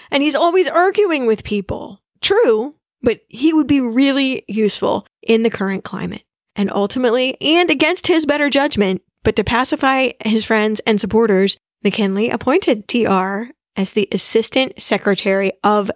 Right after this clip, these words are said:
the Navy. Finally, a job worthy of his talents and worthy of his social status. Off the family went again to Washington, D C, and the wheels came off the cart.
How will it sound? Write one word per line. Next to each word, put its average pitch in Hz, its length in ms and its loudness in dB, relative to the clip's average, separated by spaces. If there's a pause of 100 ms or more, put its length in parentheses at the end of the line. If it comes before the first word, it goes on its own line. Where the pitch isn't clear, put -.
the 208 160 2
Navy. 202 800 0 (180)
Finally, 233 760 0 (140)
a 226 100 2
job 294 520 0 (120)
worthy 311 540 2
of 320 120 0
his 320 140 2
talents 214 680 -2 (120)
and 240 460 0
worthy 226 300 2
of 208 220 -2
his 220 180 0
social 196 580 -2
status. - 680 -4 (380)
Off 302 340 0
the 466 80 0
family 254 400 0
went 208 400 -2 (100)
again 202 460 -4
to - 100 -6
Washington, 202 560 -2
D 233 160 -2
C, 226 460 0 (180)
and 214 220 0
the 196 100 0
wheels 247 640 2
came 247 260 0
off 247 240 0
the 262 80 0
cart. - 500 -4